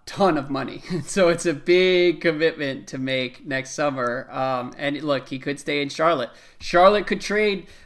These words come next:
Marvin Williams for Bradley Beal tomorrow, and this could all look different by the time we revisit this in a week or two. But, um, the o-, the only other team I had thought about is if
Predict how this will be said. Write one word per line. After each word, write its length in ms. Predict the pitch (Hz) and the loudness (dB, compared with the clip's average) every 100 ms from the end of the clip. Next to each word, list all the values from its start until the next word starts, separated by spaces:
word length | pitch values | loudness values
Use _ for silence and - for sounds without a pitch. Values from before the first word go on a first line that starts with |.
| - | -2
Marvin 440 | 156 190 190 180 | 6 8 6 0
Williams 400 | 185 220 220 160 | 2 2 2 -4
for 160 | - 160 | -4 -2
Bradley 380 | 175 180 170 156 | 2 2 2 -2
Beal 360 | 185 214 160 | 0 0 0
tomorrow, 640 | 139 160 170 202 151 120 | -2 -2 2 4 2 0
and 200 | - 143 | -2 -2
this 160 | 147 160 | -2 -4
could 180 | - 156 | -4 0
all 280 | 165 175 170 | 2 2 0
look 220 | 170 - | -2 -2
different 420 | 202 185 127 - | -4 -4 -6 -4
by 120 | 147 | -4
the 80 | 147 | -4
time 280 | 143 151 156 | -4 -4 -2
we 100 | 156 | -2
revisit 520 | 147 156 165 170 156 | -2 0 -2 -4 -6
this 200 | 143 139 | -6 -6
in 60 | 139 | -6
a 60 | |
week 180 | 139 190 | -6 -4
or 100 | 165 | -6
two. 340 | - 123 107 - - - - - | -8 -8 -8 -10 -18 -20 -20 -2
But, 400 | 185 196 151 - - | 4 4 4 -2 -4
um, 540 | 147 147 143 139 139 | -2 0 0 -2 -6
the 220 | 180 151 175 | -4 0 2
o-, 200 | 175 185 | 2 2
the 180 | 165 | 0
only 240 | 196 208 185 | 2 2 0
other 180 | 175 170 | 2 0
team 380 | - 170 151 | 0 -2 0
I 100 | 143 | 0
had 160 | 135 127 | -2 -2
thought 200 | 131 135 | 0 0
about 380 | 143 151 156 147 | 2 2 2 0
is 160 | 131 135 | -8 -6
if 360 | 135 131 - | -6 -6 -14